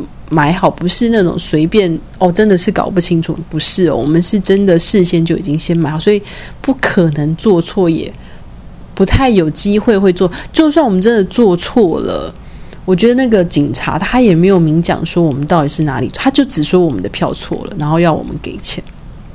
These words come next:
那时候我很害怕，说真的，我真的很害怕。然后全车人都在看我们，然后全车人都是金头发的人，只有我跟欧两个就是黑头发的，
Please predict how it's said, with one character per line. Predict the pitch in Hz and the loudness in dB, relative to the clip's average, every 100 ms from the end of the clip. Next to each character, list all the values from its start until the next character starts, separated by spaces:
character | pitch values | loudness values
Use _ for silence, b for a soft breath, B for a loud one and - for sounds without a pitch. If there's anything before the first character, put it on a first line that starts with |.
| - - - - - - B B B B B B B | -20 -20 -20 -20 -20 -18 B B B B B B B
那 | 214 | 2
时 | 208 | 4
候 | 196 | 4
我 | 175 | 2
很 | 156 | 0
害 | 151 - | -2 -4
怕， | - 170 - 175 | -4 -6 -6 -8
说 | - 196 | -4 0
真 | 190 | 0
的， | |
我 | 165 | 0
真 | 160 | 0
的 | 160 | 0
很 | 156 | 0
害 | |
怕。 | 156 | 4
然 | 196 | 4
后 | 240 | 4
全 | 233 196 185 | 2 2 2
车 | - 208 | 4 4
人 | 180 | 4
都 | 165 | 4
在 | 165 | 2
看 | - 160 | 2 0
我 | 165 | 0
们， | - | -2
然 | - | 2
后 | 202 | 2
全 | 220 202 185 | 4 2 2
车 | 180 214 | 2 2
人 | 185 | 4
都 | 175 | 4
是 | 175 185 | 2 0
金 | 175 175 170 | 0 0 0
头 | 165 151 | -2 -4
发 | - - - | -4 -6 -6
的 | - | -10
人， | - - B B B | -8 -10 B B B
只 | - 190 | 0 4
有 | 196 | 4
我 | 175 | 2
跟 | 175 | 2
欧 | 165 165 | 2 0
两 | 165 - | 0 -4
个 | - | -8
就 | 190 | -6
是 | 147 - | -6 -6
黑 | - - | -4 -4
头 | - - | -6 -14
发 | - - - | -14 -16 -14
的， | - | -14